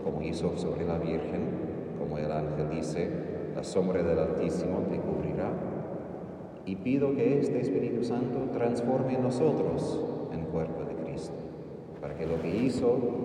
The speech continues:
con pan y vino también haga con nosotros, para que nosotros seamos no simplemente seguidores de Cristo,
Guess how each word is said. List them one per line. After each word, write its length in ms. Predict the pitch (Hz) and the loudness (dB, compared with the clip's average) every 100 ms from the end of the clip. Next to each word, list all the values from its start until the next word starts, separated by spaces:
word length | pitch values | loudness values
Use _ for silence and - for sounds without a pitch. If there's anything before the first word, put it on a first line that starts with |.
| - | -2
con 160 | - - | -2 0
pan 180 | 95 107 | 2 2
y 100 | 110 | 2
vino 600 | 110 107 110 110 104 110 107 104 110 110 104 - | 2 2 2 0 0 -2 -2 -4 -4 -6 -6 -6
también 360 | - 85 92 98 95 | -6 -2 0 0 -2
haga 400 | 95 95 92 90 87 87 - - - - | -2 0 0 0 0 -2 -4 -6 -8 -4
con 140 | 82 76 | -2 -2
nosotros, 720 | - 139 120 147 - - - - - - - - - - | -2 -4 -4 -4 -6 -6 -8 -8 -10 -10 -12 -12 -12 -8
para 140 | 87 | -6
que 100 | 85 | -4
nosotros 540 | 78 - 117 98 92 - | -6 -2 -2 0 0 2
seamos 380 | 95 104 98 | 2 2 2
no 100 | 120 | 2
simplemente 920 | - - 120 120 123 123 123 117 120 - | 2 2 4 4 4 4 4 2 0 0
seguidores 680 | - 104 117 139 135 - - | 2 2 4 6 6 6 4
de 80 | - | 4
Cristo, 380 | - - - | 4 2 2